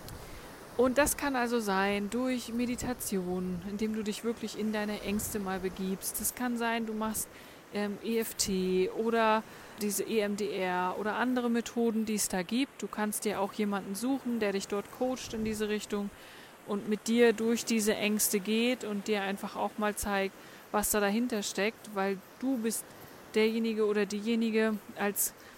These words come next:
Loslasser, die diesen großen Schmerz spürt und der darf in jedem Fall verarbeitet werden, weil wenn man da erstmal durchgegangen ist, dann weiß man,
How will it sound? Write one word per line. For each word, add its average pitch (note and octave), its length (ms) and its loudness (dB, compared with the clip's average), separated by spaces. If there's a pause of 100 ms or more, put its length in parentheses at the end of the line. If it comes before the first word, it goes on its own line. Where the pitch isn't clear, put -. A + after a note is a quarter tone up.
(120)
Loslasser, G#3+ 760 4
die G#3 160 -2
diesen G#3 320 -2
großen A3+ 420 0
Schmerz G3+ 720 -2 (100)
spürt A3+ 680 2 (100)
und G3+ 220 -2 (480)
der G3 180 0
darf G3+ 320 2 (120)
in F#3+ 120 -4
jedem A3+ 260 0
Fall A3 220 0
verarbeitet G#3 680 -2
werden, F#3 360 -2 (400)
weil G3+ 240 4 (380)
wenn C4+ 160 4
man D4+ 180 4
da C4 120 4
erstmal A#3+ 300 0
durchgegangen A3+ 580 0
ist, C4 340 -2
dann F#3+ 160 -2
weiß A3+ 320 2
man, C4 280 2